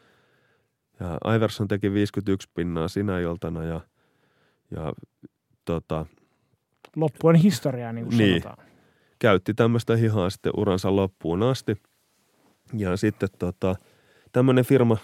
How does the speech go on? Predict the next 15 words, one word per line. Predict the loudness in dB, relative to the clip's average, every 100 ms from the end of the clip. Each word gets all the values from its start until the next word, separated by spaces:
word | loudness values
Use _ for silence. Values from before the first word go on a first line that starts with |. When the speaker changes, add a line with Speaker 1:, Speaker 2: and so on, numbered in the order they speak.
| 2
Speaker 1:
nykyään | 2 4 4 4
melko | 4 2 0
tunnettu, | 0 0 0 -4 -12
silloin | -4 -2 -2 -4
aika | -8 -8
pieni | -4 -2 -2
tekijä, | -6 -8 -6 -8 -6
Under | -2 0 0
Armour, | 2 2 2 0 -4 _ _ _ _ _ _
sitten | -4 -2 0
alkoi | 0 0 0
tekemään | -2 0 0 0 -2
tämmösiä, | -4 -4 -4 -6 -6
tota, | -6 -6 -8 -10 _ _ _ _ -8
kompressiohihoja. | -4 -4 -4 -8 -4 -4 -4 -4 -4 -2 -4